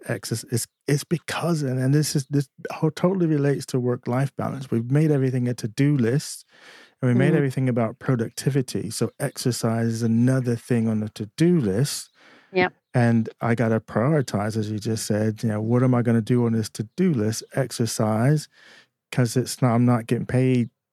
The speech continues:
Speaker 1: to do it necessarily. I know it might be good for my heart, but all, all my big, long to-do list, I don't have time to get to it. And one of the things that this, the movement, uh, guys are about is the fact that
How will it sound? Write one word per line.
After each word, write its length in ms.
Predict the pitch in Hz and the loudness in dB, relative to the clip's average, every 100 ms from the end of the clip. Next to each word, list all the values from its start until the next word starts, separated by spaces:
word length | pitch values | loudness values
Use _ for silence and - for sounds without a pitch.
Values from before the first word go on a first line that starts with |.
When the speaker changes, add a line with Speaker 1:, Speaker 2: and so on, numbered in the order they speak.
| _ | _
Speaker 1:
to 120 | - | -6
do 260 | 110 117 113 | 0 2 2
it 160 | 135 | 0
necessarily. 580 | - 120 - - 113 113 | 0 -2 -2 -4 0 2
I 40 | 113 | 4
know 200 | 120 123 | 4 2
it 60 | |
might 220 | 120 120 | 0 -2
be 80 | 117 | -2
good 200 | 110 123 | -2 -2
for 140 | - 117 | 0 -2
my 140 | 113 | 0
heart, 240 | 113 120 120 | 0 -2 0
but 160 | 120 123 | -2 -2
all, 360 | 117 107 - - | -6 -8 -10 -2
all 260 | 127 127 | 2 2
my 220 | 123 117 113 | 2 0 0
big, 220 | 127 127 - | 0 -2 0
long 260 | 127 123 117 | 2 2 0
to-do 420 | - 107 170 190 | -4 0 2 4
list, 420 | 104 120 135 - - - - - - _ - | 4 2 0 -6 -14 -20 -20 -20 -20 _ -2
I 80 | |
don't 160 | 117 123 | 2 2
have 160 | 117 110 | 2 -2
time 480 | - 123 117 113 | -2 0 2 2
to 160 | 110 117 | 0 -6
get 320 | - - - | -2 -2 -2
to 220 | - 101 | -4 -2
it. 80 | 101 - - - - - | -2 -8 -18 -20 -20 -4
And 140 | 123 120 | 2 4
one 140 | 139 | 4
of 40 | 143 | 4
the 120 | 127 | 2
things 240 | 127 120 | 2 2
that 160 | 117 - | 0 0
this, 240 | 113 - - - | -2 -2 -6 0
the 340 | 113 113 - | 2 2 0
movement, 800 | 135 131 151 123 113 - - - - - | 0 2 2 0 -2 -2 -10 -12 -12 -2
uh, 360 | 113 113 110 110 | 0 2 0 -2
guys 360 | 104 110 104 104 | 0 0 0 0
are 120 | 110 | 0
about 320 | 104 113 110 - | 2 0 -2 -2
is 140 | 113 113 | -4 -4
the 60 | |
fact 340 | - 120 113 - | -2 -2 -2 -2
that 200 | 113 | -2